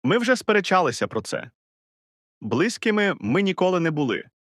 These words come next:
але вони люблять накинутися на мене гуртом і вдавати,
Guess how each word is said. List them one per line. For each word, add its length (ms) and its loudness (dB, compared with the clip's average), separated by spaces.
але 220 4
вони 220 0
люблять 380 0
накинутися 540 -2
на 100 0
мене 220 0
гуртом 520 0
і 100 0
вдавати, 540 2